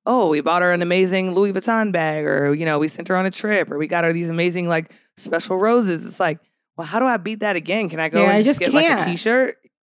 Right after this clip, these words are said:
Speaker 2: Yeah.
Speaker 1: You know what I mean? Like,
Speaker 2: Yeah.
Speaker 1: so I get
Speaker 2: But I
Speaker 1: paralyzed
Speaker 2: feel like
Speaker 1: sometimes.
Speaker 2: your mom, no, not that it's not anything wrong, Tiny, so don't get in your feelings.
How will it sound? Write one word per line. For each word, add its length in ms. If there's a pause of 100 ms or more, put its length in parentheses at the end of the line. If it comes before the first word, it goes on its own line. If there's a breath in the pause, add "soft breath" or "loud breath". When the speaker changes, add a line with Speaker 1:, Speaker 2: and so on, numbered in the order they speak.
(100)
Speaker 2:
Yeah. 260
Speaker 1:
You 40
know 80
what 80
I 40
mean? 260
Like, 240
Speaker 2:
Yeah. 280
Speaker 1:
so 220
I 120
get 180
Speaker 2:
But 100
I 60
Speaker 1:
paralyzed 320
Speaker 2:
feel 160
like 240
Speaker 1:
sometimes. 140 (840)
Speaker 2:
your 320
mom, 520 (720)
no, 360
not 460
that 260
it's 140
not 140
anything 320
wrong, 320
Tiny, 360
so 120
don't 180
get 140
in 100
your 120
feelings. 540